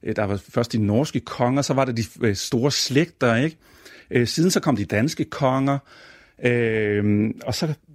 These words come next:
det, der ligesom er kernen i den her bog, det er, jamen, der er stadig konger. Altså, det kan godt være, det er en republik, og de har lige fejret hundredåret i år, øh,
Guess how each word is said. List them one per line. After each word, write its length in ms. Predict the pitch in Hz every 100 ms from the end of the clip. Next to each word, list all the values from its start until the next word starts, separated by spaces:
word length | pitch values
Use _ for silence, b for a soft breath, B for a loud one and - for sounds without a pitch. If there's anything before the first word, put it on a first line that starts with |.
| - - -
det, 100 | 156
der 80 | 147
ligesom 380 | 151 175 135 -
er 300 | 107 101 98 101 -
kernen 260 | 120 151
i 40 | 131
den 160 | 185
her 120 | 170 156
bog, 240 | 147 139
det 120 | 151
er, 200 | 131 139 -
jamen, 300 | 120 113 107 _ _ _ -
der 60 |
er 40 | -
stadig 320 | - 104 -
konger. 280 | - 95 110 _ -
Altså, 140 | 113 110
det 80 |
kan 60 | 143
godt 80 | 165
være, 100 | 160
det 60 |
er 40 | 143
en 120 | 120
republik, 500 | 113 110 135 170 -
og 120 | 120
de 60 | 127
har 80 | 120
lige 140 | 151
fejret 360 | - 131 156 123
hundredåret 680 | 170 202 170 151 127 104
i 60 | 101
år, 280 | 190 196 B B B B B B 135
øh, 580 | 127 120 113 110 110